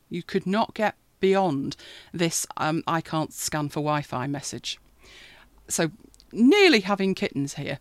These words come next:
I decided on a reboot, and luckily it went away. But for other people, it didn't go away after a reboot. So there's long, long, long threads all about that.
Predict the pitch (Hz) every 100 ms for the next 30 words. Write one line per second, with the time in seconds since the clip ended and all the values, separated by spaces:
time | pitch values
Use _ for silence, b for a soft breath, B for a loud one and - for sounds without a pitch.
0 | b b b b 190 190 190 202 185 175
1 | 170 160 147 139 143 160 220 254 175 165
2 | 160 175 151 127 _ _ - 170 165 -
3 | 185 294 349 247 185 165 - 196 202 208
4 | 214 175 156 143 143 - 147 143 139 135
5 | 127 - b b b - 185 180 185 185
6 | 214 226 247 262 226 202 185 180 175 175
7 | - 185 151 - 156 147 151 135 151 -
8 | -